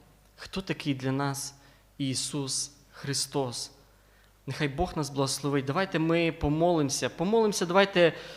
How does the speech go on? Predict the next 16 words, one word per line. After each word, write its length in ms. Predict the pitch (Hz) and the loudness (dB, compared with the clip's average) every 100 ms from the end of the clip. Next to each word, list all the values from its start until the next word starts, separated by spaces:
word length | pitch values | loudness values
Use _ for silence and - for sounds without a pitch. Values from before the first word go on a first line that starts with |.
| - - - - - _ - - _ _ _ - | -18 -20 -20 -20 -20 _ -20 -20 _ _ _ -16
цільовою 560 | - 175 165 175 220 202 | 0 4 4 6 6 6
молитвою. 840 | 180 170 190 202 170 170 170 170 | 6 4 4 2 2 4 4 4
Я 120 | 160 190 | 4 0
хотів 320 | 185 202 175 | 0 0 4
би, 340 | 170 165 160 | 6 6 4
щоб 180 | 151 165 | 2 2
ми 100 | 202 | 2
помолилися 720 | 208 170 170 185 180 147 165 | 4 4 6 6 4 2 0
за, 560 | 139 135 151 147 143 139 135 | 0 4 6 6 6 2 -4
ми 220 | 156 165 151 | -2 0 0
знаємо 500 | 160 202 185 165 147 - - | 0 0 2 0 -2 -10 -6
церковну 520 | 160 139 175 175 160 | -4 -2 -2 -2 0
нашу 280 | 156 147 151 | -2 -2 -4
нужду 320 | 147 143 156 | -4 -2 -4
за 140 | 139 | -2
Сашу 460 | 127 165 160 156 | 0 2 2 0